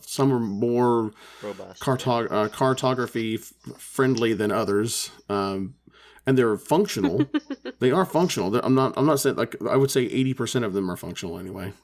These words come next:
Speaker 1: Uh, not to be unfair to anybody, any of the, the non-drawy types, but, um, they, uh, they're functional, but you can't co-, you can't scan them in or copy paste them into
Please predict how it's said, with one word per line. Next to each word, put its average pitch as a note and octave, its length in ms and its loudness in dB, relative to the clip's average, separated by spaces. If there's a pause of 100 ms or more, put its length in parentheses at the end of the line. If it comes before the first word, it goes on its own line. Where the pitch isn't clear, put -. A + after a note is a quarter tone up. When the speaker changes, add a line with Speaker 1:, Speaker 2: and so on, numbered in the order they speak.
(140)
Speaker 1:
Uh, F2+ 220 -4
not A2 220 -2
to G#2+ 80 -2
be G#2 180 -2
unfair A2 380 0
to F2 80 0
anybody, G2 400 0
any A2 160 0
of G2 80 0
the, G2 280 -4 (120)
the G2 160 0
non-drawy G#2+ 520 0
types, - 420 -4 (600)
but, A2 280 -2
um, G2 540 0 (140)
they, B2+ 360 4
uh, G#2+ 380 2 (120)
they're A#2 120 2
functional, C#3 440 2
but G#2 340 -2 (220)
you B2+ 160 2
can't D3+ 400 -2
co-, - 220 -6
you B2+ 40 0
can't C3 240 -2
scan C3 340 4
them A#2 140 2
in A2+ 460 -2
or G2 540 2
copy A2 340 -2
paste G2+ 340 0
them G2+ 160 -4
into F#2 540 -4